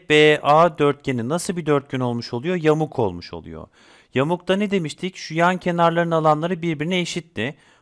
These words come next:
Buraya S dersek burası da ne olacaktır? S olacaktır. Ve bu, buradaki oluşan dört tane üçgenden karşı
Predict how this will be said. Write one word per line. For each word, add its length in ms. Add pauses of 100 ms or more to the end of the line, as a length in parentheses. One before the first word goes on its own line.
(140)
Buraya 420 (120)
S 380
dersek 480
burası 220
da 80
ne 80
olacaktır? 520
S 300
olacaktır. 720 (1080)
Ve 240 (560)
bu, 260 (200)
buradaki 440
oluşan 520
dört 280
tane 240
üçgenden 800 (260)
karşı 680